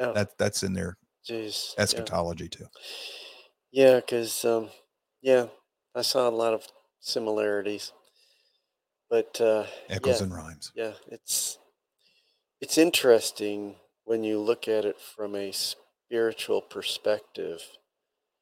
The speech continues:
Speaker 1: and you look at it from that level, how everything fits together, and you can really see what's, what's happening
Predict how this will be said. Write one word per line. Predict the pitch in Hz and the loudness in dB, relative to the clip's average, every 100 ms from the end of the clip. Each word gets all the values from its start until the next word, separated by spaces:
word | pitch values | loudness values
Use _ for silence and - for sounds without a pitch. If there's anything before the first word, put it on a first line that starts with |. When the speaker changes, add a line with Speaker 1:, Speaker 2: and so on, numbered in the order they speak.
| _ _ _ - | _ _ _ -6
Speaker 1:
and | 104 | -4
you | 101 101 | -2 0
look | 101 104 | 2 2
at | - 92 87 | 0 0 0
it | 82 _ _ _ _ | -6 _ _ _ _
from | _ 98 90 113 | _ -8 -4 6
that | 113 - - | 6 6 2
level, | 107 101 - 104 98 - _ _ _ _ _ _ | -8 -8 -4 -6 -6 -14 _ _ _ _ _ _
how | - 113 | 0 4
everything | 110 113 113 - 110 101 | 6 4 0 -4 -6 -6
fits | - - - 117 - - | -10 -6 6 6 6 0
together, | - 101 104 104 101 95 - - _ _ _ _ _ _ - | 0 4 6 8 4 -2 -8 -18 _ _ _ _ _ _ -2
and | 107 104 104 101 101 101 98 - - - _ _ | 0 2 0 -2 -4 -6 -8 -8 -10 -14 _ _
you | - | -20
can | 110 - | -20 -6
really | 110 104 98 | 8 8 8
see | - 117 | 6 6
what's, | 104 95 - - - _ | 6 4 4 0 -2 _
what's | - 107 | 2 6
happening | 127 107 107 104 104 98 | 8 8 6 2 -2 -8